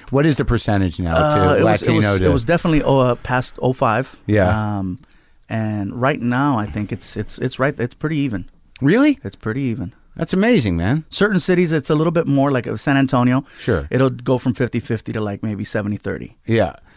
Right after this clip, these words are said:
Speaker 1: And now you've toured the world,
Speaker 2: Mm-hmm.
Speaker 1: and you got this movie, which is a concert movie.
Speaker 2: Concert movie.
Speaker 1: Which people, like, only a few people do those.
Speaker 2: So I'm, I'm in pretty good company.
Speaker 1: Yeah, you
Speaker 2: Pretty
Speaker 1: are.
Speaker 2: good company, 'cause
Speaker 1: Pryor and, uh, you know, Eddie Murphy, and, you know, and some people have done movies, but, like,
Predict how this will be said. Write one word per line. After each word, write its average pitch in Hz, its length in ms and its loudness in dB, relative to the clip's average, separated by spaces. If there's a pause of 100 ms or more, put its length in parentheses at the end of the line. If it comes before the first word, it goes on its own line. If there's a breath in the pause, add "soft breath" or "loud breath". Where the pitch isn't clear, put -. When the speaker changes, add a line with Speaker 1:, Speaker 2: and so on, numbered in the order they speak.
(320 soft breath)
Speaker 1:
And 127 340 2
now 131 180 4
you've 131 200 4
toured 160 320 2
the 131 80 2
world, 117 720 4
Speaker 2:
Mm-hmm. 117 200 0 (240)
Speaker 1:
and 117 160 4
you 117 80 4
got 120 180 2
this 110 160 -2
movie, 113 560 2 (100)
which 117 160 0
is 127 120 0
a 131 40 -4
concert 151 440 0
movie. 82 320 -2
Speaker 2:
Concert 123 320 0
movie. 110 260 -2 (440 soft breath)
Speaker 1:
Which 131 200 0
people, 135 340 2
like, 117 220 2
only 135 180 2
a 127 60 2
few 135 140 2
people 117 260 2
do 120 180 4
those. 95 440 0 (420)
Speaker 2:
So 120 180 0
I'm, 117 80 2
I'm 123 240 4 (140)
in 120 100 4
pretty 147 200 2
good 160 120 2
company. 110 480 0 (140)
Speaker 1:
Yeah, 131 300 2 (100)
you 104 160 0
Speaker 2:
Pretty 135 60 4
Speaker 1:
are. 143 100 4
Speaker 2:
good 87 100 -4
company, 113 320 2
'cause 117 80 4
Speaker 1:
Pryor 117 360 4
and, 98 200 4
uh, 90 800 0
you 104 120 -8
know, 95 100 0
Eddie 101 240 2
Murphy, 113 560 4
and, 90 180 2
you 113 100 2
know, 107 120 2
and 101 400 2
some 180 160 2
people 143 220 2
have 104 100 -4
done 101 160 2
movies, 98 400 0
but, 104 200 2
like, 104 260 2